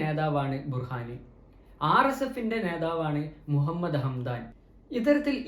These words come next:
ഈ രണ്ടു പേരും ഇപ്പോൾ അധികാരം പിടിച്ചടക്കാൻ ന-, നടത്തുന്ന പോരാട്ടമാണ് സുഡാനിൽ നടന്നുകൊണ്ടിരിക്കുന്നത്. ഇതിൽ തന്നെ വംശീയ ഉന്മൂലനം നടക്കുന്നത് ദർഫൂർ മേഖലയിലാണ്. ദർഫൂർ മേഖലയിൽ പണ്ട് മുതൽക്കേ വടക്കൻ സുഡാനിലെ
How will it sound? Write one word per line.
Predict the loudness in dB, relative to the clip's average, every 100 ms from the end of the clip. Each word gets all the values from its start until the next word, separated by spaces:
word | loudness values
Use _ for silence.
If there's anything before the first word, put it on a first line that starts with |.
| 4
ഈ | 6 6
രണ്ടു | 4 0 0
പേരും | 0 0 -2 -6 -2 -2
ഇപ്പോൾ | 2 0 2 -2
അധികാരം | -2 0 0 0 -4
പിടിച്ചടക്കാൻ | -4 -2 -4 -2 -2 0
ന-, | -2 -2 -4
നടത്തുന്ന | -4 -2 0 0 -2
പോരാട്ടമാണ് | -2 0 -2 -2 -2 -2 -2 -4
സുഡാനിൽ | -2 2 2 2 0 0 -4
നടന്നുകൊണ്ടിരിക്കുന്നത്. | -2 2 2 4 2 0 -4 -6 -6 -8 -10 -14 -20 -20 -4 2
ഇതിൽ | 2 4 2
തന്നെ | 0 0 0
വംശീയ | 2 0 -4 0 2 2
ഉന്മൂലനം | 2 0 0 0 -2 -2 -4
നടക്കുന്നത് | -4 -4 -2 0 -2 -4 -2 2
ദർഫൂർ | 2 0 -2 -2 0
മേഖലയിലാണ്. | 0 0 0 0 -2 -6 -12 -18 -4 2
ദർഫൂർ | 2 2 -4 -4 -4
മേഖലയിൽ | -4 -2 0 -2 -2
പണ്ട് | 0 0 -2 0
മുതൽക്കേ | 0 0 -2 -2 -4 -2 0
വടക്കൻ | 0 -2 -6 -4
സുഡാനിലെ | -4 -2 -2 -2